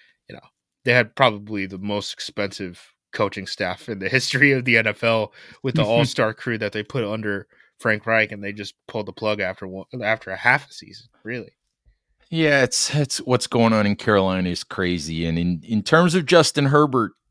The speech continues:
Speaker 2: I mean, Justin Herbert's head coach is Brandon Staley. <laughs>
Speaker 1: Yeah.
Speaker 2: So,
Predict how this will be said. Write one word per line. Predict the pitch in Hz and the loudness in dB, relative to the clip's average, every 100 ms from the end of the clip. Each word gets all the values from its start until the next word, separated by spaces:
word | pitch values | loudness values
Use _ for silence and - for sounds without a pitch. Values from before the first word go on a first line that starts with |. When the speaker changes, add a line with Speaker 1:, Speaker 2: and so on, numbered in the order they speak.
| _ _ _ _ | _ _ _ _
Speaker 2:
I | 120 | 0
mean, | 123 120 | 2 2
Justin | 101 131 123 127 | 4 2 2 2
Herbert's | 117 117 104 - | 4 4 2 2
head | 113 85 | 0 2
coach | 110 95 95 | 2 2 -2
is | 82 | -6
Brandon | - 95 85 | 0 2 2
Staley. | 80 - 85 71 64 _ | -2 -2 -2 -2 -8 _
<laughs> | _ | _
Speaker 1:
Yeah. | - - - 113 | -2 -2 -4 2
Speaker 2:
So, | 135 127 139 135 | 4 4 2 -2